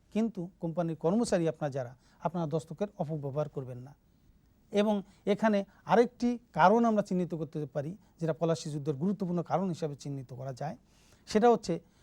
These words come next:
দুর্নীতিপরায়ণ কর্মচারী রাজবল্লভের পুত্র কৃষ্ণ দাসকে ইংরেজ কোম্পানি আশ্রয় দিয়েছিল। বিষয়টি ব্যাখ্যা করলে এরকম করা যায় যে, রাজবল্লভ ছিলেন ঢাকার দেওয়ান,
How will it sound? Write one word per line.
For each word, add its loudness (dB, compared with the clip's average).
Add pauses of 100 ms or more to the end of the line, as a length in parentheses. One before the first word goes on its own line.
(440)
দুর্নীতিপরায়ণ 8 (480)
কর্মচারী 2 (640)
রাজবল্লভের 6
পুত্র -4
কৃষ্ণ 0
দাসকে 2 (800)
ইংরেজ 2
কোম্পানি -2
আশ্রয় -6
দিয়েছিল। -20 (1400)
বিষয়টি 2
ব্যাখ্যা 4
করলে 2
এরকম -2
করা -2
যায় -6 (800)
যে, 2
রাজবল্লভ 8
ছিলেন -4
ঢাকার -2
দেওয়ান, 0